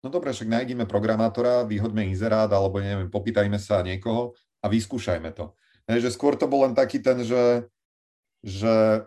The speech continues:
bod, kedy sme si povedali, alebo ja som si povedal, že no dobre, veď to vyskúšajme. Ale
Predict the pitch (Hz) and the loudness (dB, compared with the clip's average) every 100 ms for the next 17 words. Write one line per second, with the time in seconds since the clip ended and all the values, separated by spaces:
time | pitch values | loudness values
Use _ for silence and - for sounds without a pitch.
0 | _ _ _ _ - 101 123 120 - 120 | _ _ _ _ -10 2 2 2 -2 -4
1 | 117 120 117 - 110 120 113 110 110 101 | -2 -4 -6 -2 0 4 4 4 4 2
2 | 107 104 110 113 117 113 107 110 110 107 | 4 6 6 4 -6 -6 -2 2 4 6
3 | 104 92 98 95 92 95 - _ - 113 | 4 2 4 4 2 -4 -14 _ -4 0
4 | 117 127 120 107 - 107 98 - 107 87 | 2 4 4 2 0 -2 -4 -4 -8 -6
5 | 85 90 120 - _ _ _ _ _ _ | -6 -4 -6 -10 _ _ _ _ _ _
6 | _ _ _ _ 95 95 104 | _ _ _ _ 0 4 6